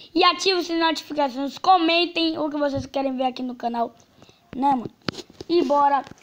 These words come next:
pra primeira pessoa. Galera, a segunda pessoa aqui é o S K Gamers zero dois zero três. Ou zero três, quer dizer, me perdoem aí, tá?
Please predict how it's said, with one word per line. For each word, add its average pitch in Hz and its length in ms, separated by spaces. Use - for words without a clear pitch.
pra 277 160
primeira 254 440
pessoa. 302 1040
Galera, 339 500
a 339 40
segunda 339 380
pessoa 277 420
aqui 269 180
é 269 80
o 269 60
S 277 240
K 277 240
Gamers 247 1040
zero 285 220
dois 302 160
zero 311 240
três. - 360
Ou 370 180
zero 302 300
três, 262 340
quer 233 160
dizer, 226 160
me 240 140
perdoem 247 520
aí, 233 180
tá? 247 200